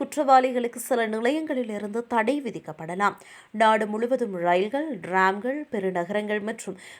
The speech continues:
பேருந்துகளில் பாதுகாப்பு முகவர்களுக்கு கூடுதல் அதிகாரத்தை வழங்கவும் இந்த சட்டமூலத்தில் அனுமதி வழங்கப்படுகிறது. அதிகாரிகள் மாகாணத்தின் முன் ஒப்புதல் இல்லாமல் கூடுதல் சோதனைகளை மேற்கொள்ள முடியும்.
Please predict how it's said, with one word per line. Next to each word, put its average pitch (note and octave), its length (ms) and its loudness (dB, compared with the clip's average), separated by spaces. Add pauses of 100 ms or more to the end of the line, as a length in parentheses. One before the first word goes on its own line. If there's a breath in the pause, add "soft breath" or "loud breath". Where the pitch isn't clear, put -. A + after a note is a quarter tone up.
(120 loud breath)
பேருந்துகளில் D#4 800 2
பாதுகாப்பு C4 520 4 (100)
முகவர்களுக்கு G#3 680 -2
கூடுதல் C#4+ 460 -2
அதிகாரத்தை B3+ 680 -2 (120)
வழங்கவும் G#3 500 0 (260 loud breath)
இந்த F#3+ 160 0 (140)
சட்டமூலத்தில் D#4 600 0
அனுமதி A3+ 540 0
வழங்கப்படுகிறது. F3 1000 -2 (380 soft breath)
அதிகாரிகள் A#3 800 2 (100)
மாகாணத்தின் G#3 640 -2
முன் G3 220 -2
ஒப்புதல் A3+ 340 0
இல்லாமல் A3 520 -2
கூடுதல் A#3 540 -2
சோதனைகளை A3+ 600 0
மேற்கொள்ள G3+ 500 -4
முடியும். E3 420 -2